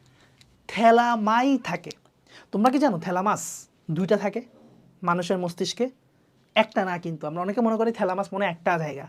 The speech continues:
বা একটা জিনিস, না। থ্যালামাস হচ্ছে ডিম্বাকার দুইটা গ্রে ম্যাটার বলতে পারি আমরা,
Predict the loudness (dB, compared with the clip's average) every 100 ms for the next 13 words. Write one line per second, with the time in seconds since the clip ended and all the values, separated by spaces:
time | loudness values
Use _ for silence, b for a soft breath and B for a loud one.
0 | -8 -6 -4 -4 -6 -8 -8 -8 -10 B
1 | B 0 4 6 4 2 -2 2 4 8
2 | 8 6 2 -2 b b b -6 -2 4
3 | 2 4 4 4 -2 -4 -4 -4 -4 -6
4 | -8 -12 -14